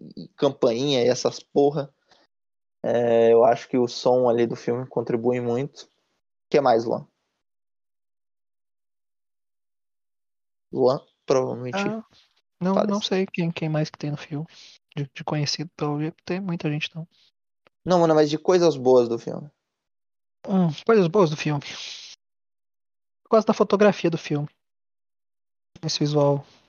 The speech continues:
Speaker 2: azulado, com um contraste alto, assim, tudo meio escurecido.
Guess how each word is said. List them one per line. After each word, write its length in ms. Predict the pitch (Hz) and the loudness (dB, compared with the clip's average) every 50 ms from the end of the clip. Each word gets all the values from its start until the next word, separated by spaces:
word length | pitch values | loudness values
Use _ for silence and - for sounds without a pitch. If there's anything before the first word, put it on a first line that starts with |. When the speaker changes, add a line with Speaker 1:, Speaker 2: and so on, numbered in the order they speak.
| _ _ _ _ _ - | _ _ _ _ _ -2
Speaker 2:
azulado, 800 | - 160 147 143 135 135 131 123 127 139 147 143 135 135 139 131 - _ _ _ - | 0 2 2 4 4 4 4 6 6 6 6 4 4 0 -4 -8 -8 _ _ _ -12
com 160 | - 139 135 | -10 -10 -6
um 40 | 139 | -2
contraste 600 | - 135 127 131 - - 135 139 - - - 147 | -2 -2 -2 0 0 2 2 2 2 0 -2 0
alto, 420 | 123 123 135 139 139 139 - - | 2 2 2 2 0 -2 -8 -10
assim, 240 | 151 - - 139 135 | -10 -10 -8 -10 -10
tudo 280 | 131 - 135 131 131 131 _ _ _ _ _ _ _ - | -8 -6 -6 -6 -6 -8 _ _ _ _ _ _ _ -10
meio 140 | - 139 135 | -8 -6 -6
escurecido. 880 | - - - - 139 135 123 - - - 143 143 143 143 139 139 - | -6 -6 -6 -4 -4 -4 -4 -6 -6 -4 -4 -2 -2 -4 -6 -8 -14